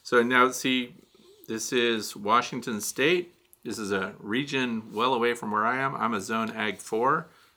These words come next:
by the way, so this is much warmer than I am. So this really hinges on what resources are there, how long your nectar flow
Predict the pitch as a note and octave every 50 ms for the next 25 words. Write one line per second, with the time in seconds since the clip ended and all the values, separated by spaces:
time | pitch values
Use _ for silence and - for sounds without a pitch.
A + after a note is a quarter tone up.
0 | _ _ - C3 C3 B2+ B2 B2 C3 C#3 C#3+ C#3 - G#2 G#2+ A2 G#2 F#2+ - G#2
1 | A2 B2+ C3+ - - - F#2 G2 A2 B2 C#3 D#3 D#3+ D3+ C#3 C#3 C3 B2 A#2 A#2+
2 | B2+ C3+ C#3+ D3 D#3 D#3 - - - - - _ _ - - - D3+ F#3 G3 G3
3 | - A3+ G#3 F#3+ D#3+ C#3+ C#3+ D3 C3 B2+ A#2 A2 B2 A#2+ A#2 A#2+ A#2+ A#2 A#2+ A#2+
4 | A#2+ D3 F3 D#3 C3 D#3 A3 - - D#3 C3+ B2+ B2 - A2+ G2+ A2 A2 G#2+ G#2+
5 | A2 G#2+ A2 A2+ A2+ A#2+ - - E3 F3 E3+ E3 E3 D#3+ D3 C#3 B2+ B2+ D3+ E3
6 | E3 - - C3 B2 - - A2 G#2+ G2+ F#2+ F#2+